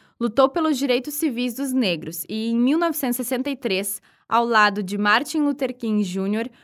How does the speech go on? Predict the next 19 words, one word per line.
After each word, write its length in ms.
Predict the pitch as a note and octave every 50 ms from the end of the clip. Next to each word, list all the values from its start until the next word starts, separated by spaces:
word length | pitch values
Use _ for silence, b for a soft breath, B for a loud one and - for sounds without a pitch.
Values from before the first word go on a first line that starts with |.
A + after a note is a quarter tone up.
| b b _
foi 180 | - C4 B3+ B3+
uma 140 | B3+ C#4
das 180 | B3 B3+ B3+ A3+
organizadoras 880 | C4 C4+ E4 D#4+ E4+ D#4+ D#4+ C4+ D4 C4+ A3+ G#3+ G#3+ G#3+ A3 A#3 B3 A#3
da 140 | G#3+ A#3+ A#3+
Marcha 380 | A#3 A3+ G#3+ G#3+ A3+ - B3+
sobre 260 | A#3+ - B3+ A3 B3 C4
Washington. 600 | B3+ G#3+ F3+ E3+ F3 - - F3 F3 - - F3+ - _ _ _ _ _ _ _ _ _ _ -
"Mas 140 | C4+ C#4+ C#4+
por 160 | - - F4
que 140 | - F#4+ F#4
uma 180 | A4 A#4 G#4+
filha 220 | G4+ - D4+ E4+ F4+
de 100 | C#4 F4
imigrantes 520 | D#4+ D#4 C#4+ A3 B3 B3 B3 B3+ B3 -
chineses 580 | - A#3+ B3 A#3+ A3 G#3+ G#3+ A3+ A#3 G3+ G3 G#3+
abraçaria 500 | G#3 G3 G#3+ G#3 G#3 - A3+ G#3+ A#3+ B3+
essa 160 | B3+ - F#3+
causa?" 560 | - - - A3 A3+ B3+ C4+ A3 F#3 E3 -